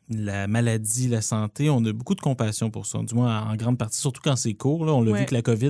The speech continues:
Speaker 1: quand, il y a une
Speaker 2: Oui.
Speaker 1: limite dans le temps, mais quand même, sur le court terme, on est souvent très compatissant par rapport à ça. Par contre, c'est comme, euh,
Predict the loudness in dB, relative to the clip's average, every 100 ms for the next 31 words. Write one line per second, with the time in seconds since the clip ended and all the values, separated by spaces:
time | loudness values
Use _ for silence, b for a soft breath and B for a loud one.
0 | -2 -2 -2 -4 -10 -6 2 4 4 4
1 | 6 4 4 0 0 B B 0 2 4
2 | 0 0 0 2 2 0 2 0 2 2
3 | 4 2 2 2 2 0 2 2 0 0
4 | 0 2 0 0 0 -2 -2 -2 -4 b
5 | b b b -4 0 2 2 0 0 4
6 | 4 2